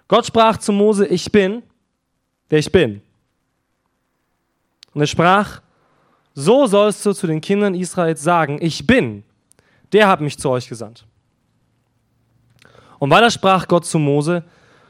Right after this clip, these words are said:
„So sollst du zu den Kindern Israels sagen, der Herr, der Gott eurer Väter, der Gott Abrahams, der Gott Isaaks und der Gott Jakobs hat mich zu euch gesandt.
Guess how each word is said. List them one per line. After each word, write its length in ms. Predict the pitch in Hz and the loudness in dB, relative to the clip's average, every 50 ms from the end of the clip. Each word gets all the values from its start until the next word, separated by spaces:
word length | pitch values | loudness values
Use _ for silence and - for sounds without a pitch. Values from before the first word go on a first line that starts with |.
| _ _ _ _ _ _ _ _ | _ _ _ _ _ _ _ _
„So 140 | _ - 151 | _ -2 2
sollst 280 | 147 202 233 254 247 - | 4 6 4 4 2 0
du 40 | |
zu 100 | - - | -2 -2
den 120 | 254 254 226 | -2 -2 0
Kindern 260 | - 240 247 247 240 | 0 0 2 2 0
Israels 480 | 240 247 233 - 226 190 185 185 - - | 0 -2 -2 0 0 2 2 0 -2 0
sagen, 420 | 147 165 165 165 175 175 196 196 | 2 2 4 4 2 2 2 2
der 120 | 185 165 | 2 2
Herr, 360 | 151 123 160 208 254 285 302 285 | 2 2 2 4 4 2 0 0
der 240 | 233 208 196 185 | 0 2 0 0
Gott 260 | 160 135 180 214 226 - | 0 0 0 0 0 0
eurer 280 | - 190 185 185 185 | -2 0 0 0 -2
Väter, 340 | 160 - 196 196 196 - 147 | -2 0 0 0 0 0 -2
der 100 | 131 131 | -2 0
Gott 200 | 127 127 127 - _ | 0 -2 -4 -2 _
Abrahams, 680 | - 185 202 208 196 220 220 208 226 240 262 262 - | 2 2 2 2 2 0 0 2 0 0 0 -2 -4
der 100 | - 190 | -6 -4
Gott 180 | 151 143 135 - _ | -4 -4 -6 -6 _
Isaaks 680 | - 196 208 226 220 240 220 - 214 226 - - - - _ - - _ _ _ _ | -4 -2 0 2 2 0 0 0 -4 -6 -6 -12 -20 -20 _ -20 -20 _ _ _ _
und 380 | 190 196 233 262 247 - - 214 | 4 4 4 4 2 -2 -2 -2
der 80 | 196 | 0
Gott 280 | 170 190 185 - 160 - | 2 0 0 0 -4 -8
Jakobs 720 | 160 147 143 165 180 190 185 - - 127 123 - - - | -4 0 2 2 2 2 0 -2 -2 -2 -2 -2 -4 -6
hat 160 | 170 160 - | -6 -6 -4
mich 160 | 160 156 156 - | -6 -10 -10 -10
zu 220 | - - 180 156 | -6 -4 -2 -2
euch 160 | 151 151 - | -2 -4 -4
gesandt. 460 | - 147 131 127 139 139 151 151 - | -6 -4 0 2 2 2 2 -2 -6